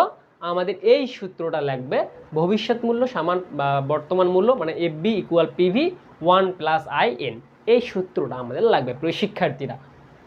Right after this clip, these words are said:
আমরা এই সূত্র অনুযায়ী এখান থেকে যে তিনটে ইনফরমেশন পেয়েছি, এই তিনটে ইনফরমেশন বসাবো। দেখো, এই, এই ম্যাথ যদি আমরা করতে চাই, এই তিনটা ইনফরমেশন ব্যতীত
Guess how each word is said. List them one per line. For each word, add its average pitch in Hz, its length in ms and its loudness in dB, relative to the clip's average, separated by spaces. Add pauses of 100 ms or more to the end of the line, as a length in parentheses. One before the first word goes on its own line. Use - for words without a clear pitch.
(420)
আমরা 269 180 6
এই 311 320 4
সূত্র 330 520 -8
অনুযায়ী 226 560 4 (180)
এখান 277 240 -2
থেকে 269 220 0
যে 185 200 0 (140)
তিনটে 220 360 4
ইনফরমেশন 196 680 2
পেয়েছি, 165 440 4 (520)
এই 208 120 2
তিনটে 220 280 2
ইনফরমেশন 170 540 2
বসাবো। 165 320 -2 (380)
দেখো, 202 320 4 (460)
এই, 269 320 8 (260)
এই 247 300 6 (140)
ম্যাথ 247 260 0 (120)
যদি 233 160 0
আমরা 240 180 2
করতে 196 380 2
চাই, 214 220 0
এই 220 240 2
তিনটা 214 440 0 (360)
ইনফরমেশন 233 880 0
ব্যতীত 151 360 2